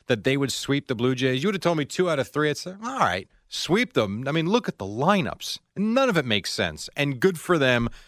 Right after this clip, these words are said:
and good for Joe Girardi. I'll say this 'cause Craig has said this a lot of times, Joe Girardi for manager of the year.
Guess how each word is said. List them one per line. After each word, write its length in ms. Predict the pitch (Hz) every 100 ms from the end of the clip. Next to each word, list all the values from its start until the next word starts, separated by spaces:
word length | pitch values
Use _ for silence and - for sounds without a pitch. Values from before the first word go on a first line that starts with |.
| - 120
and 120 | 113
good 140 | 139
for 120 | - 127
Joe 200 | 123 117
Girardi. 280 | 120 117 127
I'll 100 | 127
say 180 | - 165
this 180 | 147 -
'cause 140 | 110
Craig 220 | - 135 127
has 100 | 113
said 120 | 104
this 140 | 101
a 40 | 107
lot 160 | 101
of 60 | 98
times, 340 | 107 107 107 -
Joe 180 | 110
Girardi 280 | 107 107 107
for 80 | 101
manager 360 | 98 104 104 110
of 80 | 98
the 60 | 98
year. 240 | 101 110